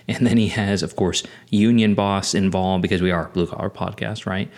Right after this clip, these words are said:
And then he has an artist being flown in from, I think, Latvia or Estonia, one of those two countries, that's helping with murals and paintings. So it'll be, you know, really up to date here, state-of-the-art facility. It's gonna be utterly fantastic. So we're looking forward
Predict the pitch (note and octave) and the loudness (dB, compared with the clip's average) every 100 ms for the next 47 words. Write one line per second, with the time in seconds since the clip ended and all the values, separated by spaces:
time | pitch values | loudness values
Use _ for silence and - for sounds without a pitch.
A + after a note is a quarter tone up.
0 | - - - G2 F#2+ F#2+ D#2 G2+ A#2 A#2+ | -20 -12 -2 0 2 0 -2 0 0 0
1 | B2 A#2 G#2+ G#2+ A2+ A2+ - E2 F#2+ F#2 | 2 0 2 2 2 0 -2 -4 -4 -4
2 | E2 F2 G#2 G#2 G#2 E2+ E2+ G2+ - F#2 | -4 -4 0 0 0 -2 -4 -6 -4 -2
3 | G2+ G2+ F#2 F#2+ F#2 - - G2 - G2+ | 0 0 0 -2 -2 -4 -4 -4 -2 -4
4 | F#2+ - G#2 G2+ F2 F2 E2+ F2+ F#2+ F#2 | -6 -6 -4 -2 -2 -4 -2 0 0 0
5 | F#2+ E2+ D#2+ - F2+ - F2+ F#2+ - E2 | -2 -4 -6 -4 -4 -2 -4 -2 -4 -8
6 | - - - A#2+ C3 D3 C#3 - G2+ F2+ | -10 -20 -4 0 2 2 0 0 -2 -2
7 | F2 - G2+ A2+ B2 G#2+ - F#2 F2 E2 | -6 -6 -2 0 0 -4 -2 -2 -2 -4
8 | - - G2+ G2 F2 E2+ - - F2+ F2 | -6 -2 0 2 0 -2 -6 -4 -2 -2
9 | F2 E2+ - _ - G#2+ A2+ F#2 F2+ F2 | -2 -6 -12 _ -10 -2 0 2 0 -2
10 | - _ _ F#2 F2 E2 E2+ D#2 E2 E2 | -8 _ _ -2 0 -2 -4 -4 -4 -6
11 | - - - E2 E2+ F2+ F#2 F2 F2 E2 | -8 -10 -6 -2 -2 0 -2 -2 -2 -2
12 | F2 | -6